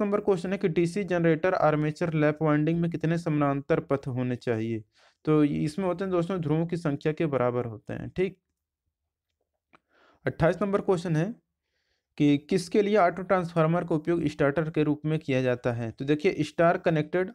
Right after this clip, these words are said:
और डेल्टा कनेक्टेड स्क्वायरल केज मोटर दोनों के लिए दोस्तों हम लोग ऑटो ट्रांसफार्मर का प्रयोग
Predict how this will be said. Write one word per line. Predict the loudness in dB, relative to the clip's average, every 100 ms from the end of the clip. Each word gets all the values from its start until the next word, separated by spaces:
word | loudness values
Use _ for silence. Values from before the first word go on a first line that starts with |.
| 2
और | 2
डेल्टा | 4 2 2 0
कनेक्टेड | 0 -2 0 0 0 -6 _ _ -12
स्क्वायरल | -4 2 4 2 2
केज | 0 2
मोटर | 0 0 0
दोनों | 0 0 0 -2
के | -2
लिए | 0 2
दोस्तों | 0 -4 -2
हम | -4 -2
लोग | -2
ऑटो | 0 0 -2
ट्रांसफार्मर | -2 -2 0 -2 0 -2 -4 -2
का | -2
प्रयोग | 0 -2 -2